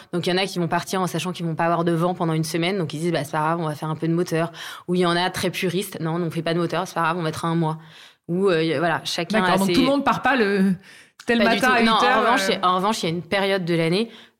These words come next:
Speaker 1: vers décembre, janvier, c'est la période, donc c'est là où tout le monde fait la traversée de l'Atlantique, c'est entre décembre et janvier.
Speaker 2: D'accord, pourquoi ?
Speaker 1: Parce que c'est là où, le, en fait, t'es poussé par les alizés, c'est là où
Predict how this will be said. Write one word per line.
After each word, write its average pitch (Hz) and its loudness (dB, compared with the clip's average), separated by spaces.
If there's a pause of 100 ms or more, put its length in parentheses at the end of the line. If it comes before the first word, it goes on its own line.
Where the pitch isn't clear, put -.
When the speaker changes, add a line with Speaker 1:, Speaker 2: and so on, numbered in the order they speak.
(180)
Speaker 1:
vers 160 0
décembre, 185 0
janvier, 170 0
c'est - -6
la 170 2
période, 175 0
donc 156 -6
c'est 160 -4
là 165 2
où 175 0
tout 175 -8
le 190 0
monde 190 -2
fait 190 -4
la 165 -2
traversée 165 -4
de 160 -2
l'Atlantique, 156 -6
c'est - -6
entre 160 -4
décembre 170 -2
et 175 -2
janvier. 160 -6 (160)
Speaker 2:
D'accord, 185 -6
pourquoi ? 214 -2 (400)
Speaker 1:
Parce 180 0
que 214 -2
c'est 202 -2
là 185 2
où, 196 0
le, 185 0
en 175 0
fait, 190 -4
t'es 190 -4
poussé - -4
par 185 2
les 175 2
alizés, 180 0
c'est 202 -4
là 180 0
où 185 -2